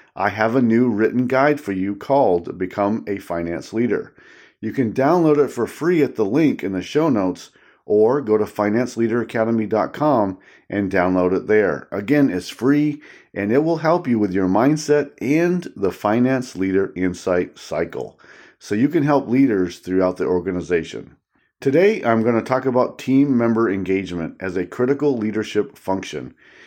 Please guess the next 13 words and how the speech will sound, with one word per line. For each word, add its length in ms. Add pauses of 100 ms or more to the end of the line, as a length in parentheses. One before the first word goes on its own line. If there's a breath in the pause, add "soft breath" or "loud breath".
(140 soft breath)
We 140
must 260
be 120
involved 540
with 140
our 120
teams 640
so 140
they 160
can 160
also 340
be 160
successful. 760